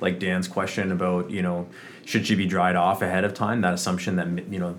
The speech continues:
if she is in peak lactation, she can be milked at some point. Are there other sort of areas you think are, you know, maybe,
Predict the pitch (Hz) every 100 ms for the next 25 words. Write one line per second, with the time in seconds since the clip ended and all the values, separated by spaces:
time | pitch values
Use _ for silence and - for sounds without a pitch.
0 | - - - 95 95 95 - 95 92 101
1 | 95 92 90 95 92 95 92 92 90 85
2 | 85 87 95 110 - 104 98 110 113 113
3 | - - 110 120 123 117 127 156 151 151
4 | 143 117 107 113 123 113 113 113 117 113
5 | 98 98 92 101 95 95 95 95